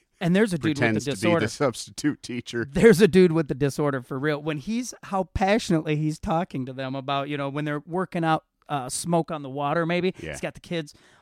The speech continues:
Speaker 1: Um, <laughs> I love everything about it. It's a great film. My son likes it. Everybody likes
Speaker 2: Yeah,
Speaker 1: it. It's
Speaker 2: it was a phenomenal movie.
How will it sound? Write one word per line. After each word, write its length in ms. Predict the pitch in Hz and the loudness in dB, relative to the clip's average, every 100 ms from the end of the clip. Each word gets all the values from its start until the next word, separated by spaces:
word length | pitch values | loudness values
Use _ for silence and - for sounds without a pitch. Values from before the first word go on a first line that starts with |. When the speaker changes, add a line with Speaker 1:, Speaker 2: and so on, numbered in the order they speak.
| _ | _
Speaker 1:
Um, 360 | 143 139 131 139 | -8 -6 -6 -8
<laughs> 60 | 175 - 240 233 190 156 147 _ _ - 240 254 | -6 -6 -10 -20 -20 -20 _ _ _ -12 -8 -2
I 100 | 240 | 0
love 260 | 214 226 196 | 4 4 2
everything 380 | 175 165 160 | -2 -6 -10
about 320 | 151 139 131 131 | -12 -14 -14 -14
it. 80 | - | -10
It's 180 | 160 | -8
a 40 | - | -4
great 320 | 190 185 - | 0 0 0
film. 260 | 175 165 156 | -2 0 -2
My 80 | |
son 300 | 139 180 175 | -4 -2 0
likes 340 | 170 156 - 165 | 0 0 -4 -12
it. 160 | 147 _ _ _ _ _ | -14 _ _ _ _ _
Everybody 480 | 214 226 170 131 123 | -2 -2 -2 -6 -8
likes 200 | - - | -12 -8
Speaker 2:
Yeah, 240 | 92 87 - | -6 -4 -4
Speaker 1:
it. 140 | 147 | -4
It's 100 | 104 110 | -2 -2
Speaker 2:
it 20 | |
was 180 | 113 98 | -2 -4
a 120 | 95 | -8
phenomenal 520 | - 90 90 90 90 | -6 -6 -4 -4 -6
movie. 440 | 85 90 87 90 | -8 -8 -6 -8